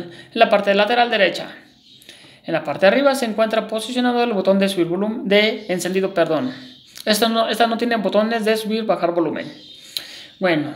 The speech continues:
con la tablet cien por ciento apagada, vamos a presionar botón de abajo sin soltarlo.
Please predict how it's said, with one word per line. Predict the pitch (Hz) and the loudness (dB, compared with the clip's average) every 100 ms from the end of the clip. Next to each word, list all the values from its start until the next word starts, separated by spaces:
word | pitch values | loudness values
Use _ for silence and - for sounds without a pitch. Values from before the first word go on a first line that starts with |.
| - - | -12 -4
con | 180 | 0
la | 170 | 4
tablet | 202 226 | 4 2
cien | 196 202 | -2 -4
por | 196 170 | -2 -4
ciento | 185 180 | -2 0
apagada, | 180 247 269 247 - - | 4 4 6 2 0 -6
vamos | 160 156 151 | -6 -6 -8
a | 151 | -4
presionar | 190 214 240 240 240 254 | -4 -2 0 0 0 -4
botón | 175 160 165 190 196 | -4 -2 0 0 2
de | 185 156 | 0 0
abajo | 120 143 196 220 269 262 | 2 4 4 2 -4 -6
sin | - - 151 147 | -8 -4 -2 0
soltarlo. | 196 196 165 139 123 | 0 2 0 -2 -6